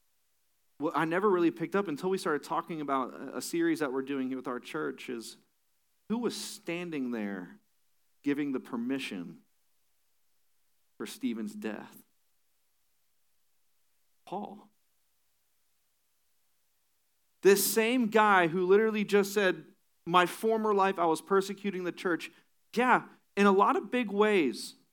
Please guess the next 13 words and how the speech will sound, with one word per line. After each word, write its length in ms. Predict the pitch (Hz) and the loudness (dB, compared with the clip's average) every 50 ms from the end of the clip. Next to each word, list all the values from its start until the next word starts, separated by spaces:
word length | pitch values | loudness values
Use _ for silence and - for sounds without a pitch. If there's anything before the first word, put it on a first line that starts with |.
| _ _ _ _ _ _ _ _ _ _ _ _ _ _ - | _ _ _ _ _ _ _ _ _ _ _ _ _ _ -4
to 100 | - 202 | 0 2
the 80 | 196 202 | 2 2
point 360 | 202 - 220 233 247 262 226 | 2 2 2 2 2 4 4
where 120 | 214 208 | 4 4
we 160 | 202 196 214 214 | 4 4 2 0
read 260 | 190 208 240 240 214 | 0 0 0 0 2
a 60 | 208 | 2
lot 240 | 190 190 196 220 226 | 4 4 4 4 4
about 300 | 214 196 196 208 214 202 | 4 4 4 2 2 2
his 160 | 185 202 202 | 0 0 -2
<laughs> 0 | |
former 440 | - - 208 190 147 - - - 208 | -2 -2 -2 -2 -2 -4 0 2 4
life 560 | 175 170 - - 185 175 165 - - - - | 4 4 4 4 2 2 2 0 -4 -10 -16